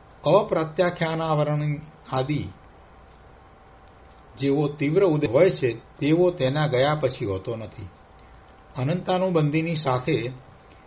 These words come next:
અપ્રત્યાખ્યાનાવરણી, પ્રત્યાખ્યાનાવરણી અને સંજ્વલનનો એ ત્રણેય કસાયનો જેવો ઉદય અનંતાનુબંધી હોય ત્યારે હોય,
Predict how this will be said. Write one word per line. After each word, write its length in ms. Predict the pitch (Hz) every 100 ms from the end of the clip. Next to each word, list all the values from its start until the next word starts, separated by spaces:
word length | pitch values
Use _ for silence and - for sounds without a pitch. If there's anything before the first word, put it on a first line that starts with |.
| - - - -
અપ્રત્યાખ્યાનાવરણી, 1300 | 160 170 156 170 160 156 151 151 156 156 180 - - - - -
પ્રત્યાખ્યાનાવરણી 880 | 123 - 151 151 143 143 147 151 151
અને 140 | 131
સંજ્વલનનો 1900 | 127 127 147 135 101 92 - - - - - - - - - - 147 160 170 - -
એ 100 | 160
ત્રણેય 320 | 139 135 180
કસાયનો 540 | 175 147 165 170 170
જેવો 260 | 135 139 170
ઉદય 400 | 160 156 165 170 - - -
અનંતાનુબંધી 760 | 123 156 170 170 170 160 165
હોય 260 | 143 98 151
ત્યારે 380 | 156 107 104 147
હોય, 380 | 202 190 139